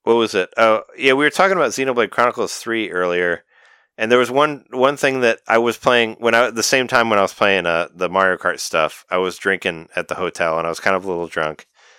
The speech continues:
and I played through all the new Mario Kart stuff again. And I'm like, "I'm gonna play Xenoblade Chronicles three." So I put Xenoblade <laughs> Chronicles three on when I was kinda drunk, and I, uh, and I switched, I ended up switching the language over to the English version 'cause I always played in Japanese, so this is the first thing for me.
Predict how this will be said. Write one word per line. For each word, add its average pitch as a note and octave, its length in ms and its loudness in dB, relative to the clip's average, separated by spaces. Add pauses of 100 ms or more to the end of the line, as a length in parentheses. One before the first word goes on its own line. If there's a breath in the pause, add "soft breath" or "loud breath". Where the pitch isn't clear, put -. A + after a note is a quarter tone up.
(120)
and F#2+ 80 -2
I F#2 60 4
played G2 240 0
through G#2 160 2
all F#2 80 6
the F#2 100 -4
new F#2+ 140 -6
Mario F2 220 -2
Kart F2+ 200 -4
stuff - 240 -8
again. D2+ 380 -6 (420 soft breath)
And F#2+ 80 -2
I'm G2+ 80 -2
like, G#2+ 200 -2
"I'm F#3 100 -4
gonna F3+ 100 2
play D3 160 -4
Xenoblade A#2+ 440 -4
Chronicles G#2 400 -4
three." E2+ 280 -8
So F#2+ 340 2 (520 soft breath)
I G2+ 100 6
put C#3+ 340 -2
Xenoblade B2 400 2
<laughs> - 80 -4
Chronicles A#2 380 2
three A2 220 2
on G2+ 200 4
when G2 120 2
I F#2+ 60 4
was F#2 100 0
kinda G2 240 2
drunk, F2+ 340 -2 (420 soft breath)
and F#2+ 200 -2
I, F2+ 180 4
uh, F2 140 2
and G#2 120 0
I G2 220 0
switched, - 500 -2
I A2+ 100 2
ended C3+ 180 2
up C3 100 0
switching C#3 400 -2
the A#2 80 0
language A2+ 420 2
over G#2 280 2
to F#2+ 80 -2
the F#2+ 140 -4
English A#2 360 -2
version D#2 320 -6
'cause F#2 160 -8
I G2 80 2
always G2+ 220 0
played F#2+ 200 0
in F2 120 -6
Japanese, F2 580 -6
so E2+ 160 -10
this D2+ 80 -10
is - 60 -10
the F2+ 80 -16
first - 280 -10
thing E2+ 160 -10
for - 140 -18
me. D#2 160 -14